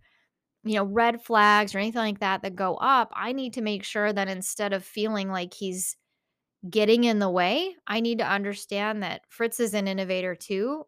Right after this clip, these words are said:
but he may see things that might be of danger that I don't.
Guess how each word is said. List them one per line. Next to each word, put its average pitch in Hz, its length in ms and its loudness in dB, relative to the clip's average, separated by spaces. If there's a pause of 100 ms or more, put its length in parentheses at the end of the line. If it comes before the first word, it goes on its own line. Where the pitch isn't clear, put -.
but 202 220 -4
he 285 260 -4
may 302 260 -2
see 240 420 -4
things 190 600 -6
that 180 160 -2
might 185 340 -4
be 196 180 -6
of 175 140 -12
danger 185 420 -4
that 175 160 -4
I 170 140 -2
don't. 165 520 -6